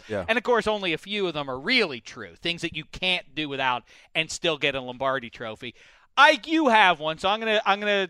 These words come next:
Speaker 2: uh, start with you here. Tell me something. Let's start with quarterback. That's the one. Oh, you gotta have the, uh, the superlative that we hear way too much is elite. Call it whatever you want.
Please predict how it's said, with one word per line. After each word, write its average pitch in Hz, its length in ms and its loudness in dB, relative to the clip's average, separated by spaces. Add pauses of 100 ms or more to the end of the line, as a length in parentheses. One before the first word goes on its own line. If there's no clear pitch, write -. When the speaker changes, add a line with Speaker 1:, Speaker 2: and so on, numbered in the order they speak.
(120)
Speaker 2:
uh, 165 280 4
start 165 340 0
with 147 160 -12
you 139 180 -6
here. 104 220 -10 (400)
Tell 330 220 4
me 330 120 -2
something. 226 300 0
Let's 262 160 0
start 240 260 2
with 208 180 -6
quarterback. 120 640 -4
That's 170 200 2
the 208 60 -4
one. 196 180 -2
Oh, 151 140 4
you 147 80 -2
gotta 170 240 4
have 170 260 4 (300)
the, 147 280 0
uh, 131 260 2 (220)
the 143 200 -4
superlative 160 720 -6
that 147 180 -4
we 139 120 -6
hear 135 160 -4
way 135 200 -4
too 143 180 -10
much 127 240 -6
is 117 100 -12
elite. 123 500 -10
Call 135 200 -4
it 135 60 -10
whatever 127 240 -6
you 120 160 -10
want. 107 340 -10